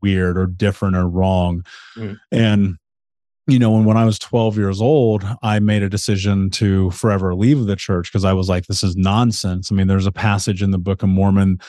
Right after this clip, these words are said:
Speaker 1: "Those with the dark skin will not be allowed through the gates of heaven." And I was like, "Oh, okay, cool. Well, that tells me everything that I need to know." And going through that process was a literal war with my family.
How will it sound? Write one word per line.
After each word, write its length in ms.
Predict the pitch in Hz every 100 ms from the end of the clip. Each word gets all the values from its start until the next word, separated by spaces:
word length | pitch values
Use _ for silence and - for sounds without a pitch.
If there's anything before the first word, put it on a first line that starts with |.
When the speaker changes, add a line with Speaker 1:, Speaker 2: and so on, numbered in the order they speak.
| - - -
Speaker 1:
"Those 200 | 113 107
with 100 | 104
the 60 |
dark 280 | 98 101 98
skin 320 | - 113 107
will 60 | 101
not 180 | 101 104
be 60 |
allowed 300 | 101 95 95
through 100 | 104
the 100 | 95
gates 260 | 92 95 98
of 60 |
heaven." 520 | 101 156 170 117 107 101 - -
And 100 | 127
I 20 | 131
was 120 | 120
like, 160 | 110 _
"Oh, 300 | 135 143 131 -
okay, 280 | 185 170 135
cool. 300 | - 175 147
Well, 100 | 104
that 180 | 110 -
tells 240 | 180 156 127
me 80 |
everything 380 | 117 107 107 113
that 120 | 104
I 160 | 101 135
need 200 | 131 95
to 80 | 95
know." 380 | 92 90 98 107 - - _
And 480 | 120 110 107 107 104
going 320 | 110 143 143
through 300 | 113 - 139
that 240 | 123 104 -
process 580 | - 135 143 120 104
was 180 | 107 101
a 180 | 101 95
literal 840 | 95 101 120 131 - 127 113 98
war 500 | 95 107 101 95 90
with 240 | 104 110 -
my 160 | 98
family. 600 | 92 107 95 92 95 -